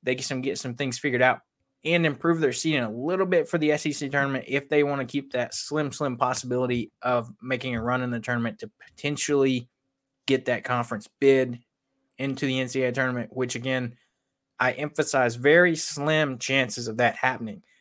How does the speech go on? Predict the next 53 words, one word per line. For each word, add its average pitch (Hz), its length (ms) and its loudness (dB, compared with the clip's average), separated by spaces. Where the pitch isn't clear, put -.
But 131 120 0
if 117 60 -6
they 123 160 0
want 135 340 0
to, 135 280 0
they've 120 260 -4
really 135 320 6
gotta 127 180 2
improve 123 280 -4
their 113 120 -4
seeding 123 400 -2
so 120 140 -2
they 117 100 0
don't 117 140 -4
have 120 120 -4
to 107 80 -14
play 120 280 2
on 117 180 0
day 117 180 2
one 117 280 -4
and 117 160 -10
get, 110 380 -10
get 120 180 -4
at 107 200 -12
least 123 320 -4
a 120 60 -6
first 117 380 -4
round 110 260 -8
bye. 101 140 -8
With 175 260 10
that, 156 260 8
we'll 139 140 2
jump 139 260 0
over 131 140 6
to 120 40 -2
Arkansas 123 440 2
tennis, 135 540 -2
as 117 280 2
Arkansas 131 560 0
women's 123 320 -2
tennis 127 320 -4
got 107 220 -4
wins 127 420 -2
against 120 400 -8
number 120 180 -6
forty-six - 600 -4
Kansas, 160 640 -2
four - 500 2
to 117 80 4
one 123 460 -2
on 123 120 -6
the 110 80 -8
twenty-third, 135 760 2